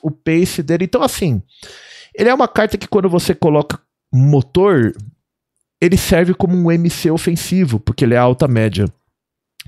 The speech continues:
Ele tem o long ball, o power shot, o guaxinim e o acrobata.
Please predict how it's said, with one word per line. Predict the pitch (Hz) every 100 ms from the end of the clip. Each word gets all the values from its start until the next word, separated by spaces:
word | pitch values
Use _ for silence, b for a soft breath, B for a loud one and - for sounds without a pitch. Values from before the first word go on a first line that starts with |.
| -
Ele | 175 190
tem | - 202 175 110 B B B B B _
o | 135
long | 139 196
ball, | 160 113 123 156 233 269 b b -
o | 135
power | - 165 165
shot, | 147 - 160 202 - 220 - _ _ _
o | 165 214 220
guaxinim | 180 180 - 151 160 233 285 _
e | - 208 254 220 _ _ -
o | 160 165 151
acrobata. | 175 214 190 147 160 151 - 104